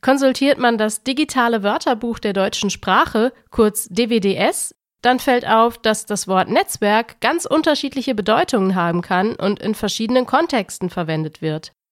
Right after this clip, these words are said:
Im wörtlichen Sinne kann schlicht und einfach ein Netz gemeint sein, zum Beispiel ein Obst- und Gemüsenetz, wie man es anstelle der Kunststoffbeutel im Supermarkt verwenden kann. Im übertragenen Sinne ist ein Netzwerk eine, Zitat D W D S,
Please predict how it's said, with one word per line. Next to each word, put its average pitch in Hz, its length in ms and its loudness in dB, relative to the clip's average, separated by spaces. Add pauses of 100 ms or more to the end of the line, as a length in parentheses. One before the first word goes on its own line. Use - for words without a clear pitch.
(600)
Im 226 160 4
wörtlichen 302 520 0
Sinne 254 320 4
kann 220 320 0
schlicht 302 320 -4
und 294 140 0
einfach 233 360 0
ein 208 160 2
Netz 247 300 0
gemeint 175 400 0
sein, 180 340 -2 (280)
zum 220 180 -2
Beispiel 196 300 -2
ein 180 300 0
Obst- - 320 2
und 220 200 -2
Gemüsenetz, 214 800 0
wie 196 120 -4
man 190 160 2
es 190 120 -6
anstelle 190 480 -2
der 170 180 -2
Kunststoffbeutel 190 1120 -2
im 180 160 -2
Supermarkt 196 500 -2
verwenden 170 440 -4
kann. 175 260 -2 (560)
Im 254 120 4
übertragenen 247 720 2
Sinne 277 340 2
ist - 160 -4
ein 214 120 2
Netzwerk 214 460 0
eine, 202 480 0
Zitat 190 440 -2
D 196 120 -2
W 185 80 -2
D 170 140 -2
S, 240 300 0